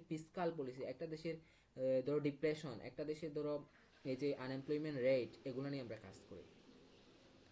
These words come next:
এটা মাইক্রো, ম্যাক্রো ইকোনমিক্সে। চলো মাইক্রো ইকোনমিক্সে কী করি? মাইক্রো ইকোনমিক্সে ধরো একটা দে-, আমরা বাজারে সাপ্লাই নিয়ে কাজ করি, একটা ডিমান্ড নিয়ে কাজ করি, প্রাইস নিয়ে কাজ করি,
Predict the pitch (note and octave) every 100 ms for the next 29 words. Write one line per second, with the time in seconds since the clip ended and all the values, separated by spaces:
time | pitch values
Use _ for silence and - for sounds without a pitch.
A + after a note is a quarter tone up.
0 | - A#2 D3+ G3 C#3 B2 A2 A#2 G#2 C#3
1 | C3 C3 A#2 G#2 G2 - - - - -
2 | - - - G#3 G#3+ F3+ C3 C3+ C#3+ D3+
3 | D#3 F3 F3 E3+ A3+ - _ _ - G3+
4 | G3+ G#3 - G3+ F#3 F#3 E3+ F3+ D#3 D#3
5 | D3 C#3+ D3 C#3+ C#3 C3 C#3+ - B2+ C#3
6 | C3 C3 C3 B2 - C3+ C#3+ - - C#3
7 | C#3 B2+ B2 C3 C3+ C3+ C3 C3 - C3
8 | F3 - D#3+ C#3 C#3 D#3+ C#3+ C#3 C#3 -
9 | C#3+